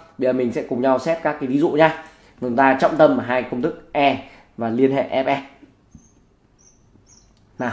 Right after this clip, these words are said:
bây giờ mình sẽ cùng nhau xét các cái ví dụ. Đấy. À, ví dụ ở đây thì thầy chia làm hai phần. Đó, hai phần nhá. Rồi, à, phần số một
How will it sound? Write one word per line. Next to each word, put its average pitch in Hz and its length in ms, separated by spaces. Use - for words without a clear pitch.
bây 120 160
giờ 117 60
mình 110 120
sẽ 113 140
cùng 113 180
nhau 117 120
xét 135 220
các 131 140
cái 120 80
ví 123 80
dụ. 196 100
Đấy. 117 160
À, 147 220
ví 143 120
dụ 214 100
ở 156 120
đây 160 200
thì 143 100
thầy 127 180
chia 151 240
làm 127 160
hai 135 280
phần. 117 260
Đó, 107 160
hai 120 200
phần 117 220
nhá. 135 320
Rồi, 117 260
à, 107 240
phần 117 280
số 117 180
một 135 460